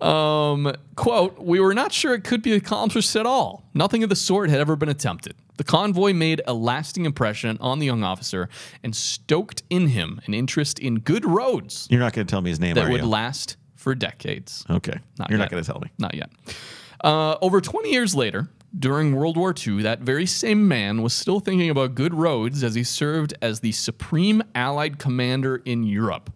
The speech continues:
Speaker 1: where he oversaw the invasion of Western Europe. It was here in Germany where he fought the Nazis.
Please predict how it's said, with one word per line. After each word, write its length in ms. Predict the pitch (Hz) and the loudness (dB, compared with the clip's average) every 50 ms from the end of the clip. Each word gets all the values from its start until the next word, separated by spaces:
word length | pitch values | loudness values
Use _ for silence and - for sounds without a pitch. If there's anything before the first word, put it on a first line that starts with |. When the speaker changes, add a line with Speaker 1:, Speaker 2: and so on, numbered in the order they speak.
| - - - - - - - | -18 -20 -20 -20 -20 -20 -8
Speaker 1:
where 140 | - 104 101 | -6 -4 -2
he 80 | 98 - | -2 -2
oversaw 580 | 104 104 120 143 - - 147 127 127 131 135 | -2 -2 -2 -2 0 -2 -2 0 -2 -2 -4
the 120 | 135 120 104 | -2 -2 -2
invasion 480 | 98 92 98 95 101 107 120 117 117 | 0 0 0 0 0 0 -2 -2 -2
of 180 | - - 87 - | -2 -6 -10 -8
Western 420 | 87 - - - - - 90 90 95 | -8 -10 -10 -10 -10 -8 -6 -4 -4
Europe. 280 | 98 95 90 - - _ - - - _ _ _ - _ _ _ _ _ _ _ _ _ - - 151 | -4 -4 -4 -6 -8 _ -20 -20 -20 _ _ _ -20 _ _ _ _ _ _ _ _ _ -6 0 0
It 60 | 151 | 2
was 160 | 147 - - | 2 0 0
here 280 | - - 165 175 196 214 | 0 0 2 2 0 2
in 160 | - 196 185 | 4 4 4
Germany 460 | 151 139 113 95 87 90 87 92 107 | 4 4 0 0 0 -2 -2 0 0
where 200 | 120 110 98 95 | 0 0 0 0
he 100 | 101 117 | 0 -2
fought 380 | 117 - - - 80 85 - - | -4 -4 -4 -4 -4 -4 -4 -2
the 40 | 104 | -2
Nazis. 600 | 98 92 90 90 87 - - 76 65 50 - - | 0 0 -2 -2 -4 -6 -10 -10 -10 -10 -12 -14